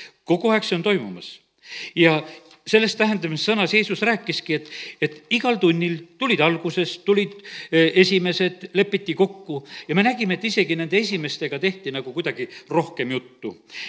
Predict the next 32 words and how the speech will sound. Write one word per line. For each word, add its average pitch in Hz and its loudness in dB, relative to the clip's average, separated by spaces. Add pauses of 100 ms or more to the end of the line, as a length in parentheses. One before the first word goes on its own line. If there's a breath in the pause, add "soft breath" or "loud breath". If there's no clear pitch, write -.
(100)
Eh, 139 4
ja 139 2 (100)
lepiti 190 0
päevapalgas 165 0
kokku 151 -4
ja, 139 -2 (400 loud breath)
ja 147 4 (380)
teistele 226 4
öeldi, 196 2
et - -6
tulge, 214 0
ma 165 2
annan 143 -2
teile, 123 2
mis 110 -8
on 165 -2
õiglane. 156 0 (640 loud breath)
Võiks 185 2
ütelda, 151 2
ja 156 2 (340)
lõpus 190 2
ei 165 6
öeldud 156 0
midagi, 156 -2
lihtsalt 135 -2
öeldi, 117 -4
et - -12
kuule, 143 -2
minge, 139 -6
minge 156 -6
teie 131 -2
ka. 113 -6